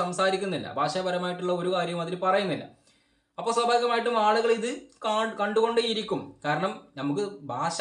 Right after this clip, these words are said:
മനസ്സിലാക്കേണ്ട ആവശ്യമില്ലല്ലോ, അഭിനയം കണ്ടുകൊണ്ടിരുന്നാൽ മതി. അവരിങ്ങനെ അഭിനയിക്കുകയാണ്, ഒരു ബാക്ക്ഗ്രൗണ്ട് മ്യൂസിക് ഇട്ട് കൊടുത്തിട്ടുണ്ട്, ആളുകൾ അത് വാച്ച് ചെയ്തുകൊണ്ടേയിരിക്കും. അടുത്തൊരു കമന്റ് കൂടെ നോക്കാം. ഇവരുടെ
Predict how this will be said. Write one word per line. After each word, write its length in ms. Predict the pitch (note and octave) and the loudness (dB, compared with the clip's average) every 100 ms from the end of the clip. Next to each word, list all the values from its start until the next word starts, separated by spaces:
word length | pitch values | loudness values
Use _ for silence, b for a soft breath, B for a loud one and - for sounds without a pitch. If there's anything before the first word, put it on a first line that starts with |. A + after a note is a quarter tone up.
| A3+ | -4
മനസ്സിലാക്കേണ്ട 480 | G#3 G#3+ G#3+ G#3+ G3+ | -4 -2 -2 0 0
ആവശ്യമില്ലല്ലോ, 480 | G3 G3+ G3+ F#3+ B2+ - - | 0 -2 -4 -4 -4 -8 -12
അഭിനയം 320 | A#2 D3 F3 G#3+ | -6 -2 -2 -2
കണ്ടുകൊണ്ടിരുന്നാൽ 600 | G3+ G3+ G3 G3 F3+ F3+ F3 | -4 -2 -2 -2 -2 -4 -2
മതി. 160 | E3+ F3+ D#3 | -4 -4 -2
അവരിങ്ങനെ 320 | A3 B3 A#3+ F#3 | -2 -2 0 2
അഭിനയിക്കുകയാണ്, 600 | F#3 G3+ G3 G3 F#3 F3+ D#3+ | 0 -2 -2 0 0 0 -2
ഒരു 120 | F3+ E3+ | -2 0
ബാക്ക്ഗ്രൗണ്ട് 380 | D#3 D3+ E3 D#3+ | -2 -2 -4 -4
മ്യൂസിക് 280 | C#3+ D3+ D#3+ | -4 -6 -6
ഇട്ട് 80 | D3+ | -2
കൊടുത്തിട്ടുണ്ട്, 420 | D3 C#3 C#3+ C3+ C#3+ - C3 | -2 -2 -4 -4 -4 -6 -6
ആളുകൾ 200 | C#3 E3+ D#3+ | -4 -4 -4
അത് 160 | E3 A3 - G3+ | -4 -8 -8 -6
വാച്ച് 180 | G3+ G#3+ | -4 -4
ചെയ്തുകൊണ്ടേയിരിക്കും. 640 | G#3+ G#3 G#3 G3+ F3+ D#3+ - | -4 -2 -2 -4 -4 -8 -6
അടുത്തൊരു 260 | F3+ G3 G3 | -6 -4 -2
കമന്റ് 220 | E3 D#3+ | -2 -2
കൂടെ 120 | D3+ C#3 | -2 -2
നോക്കാം. 260 | A#2+ D3 - - - F#3+ | -4 -6 -10 -14 -6 2
ഇവരുടെ 260 | A3+ A#3+ | 4 4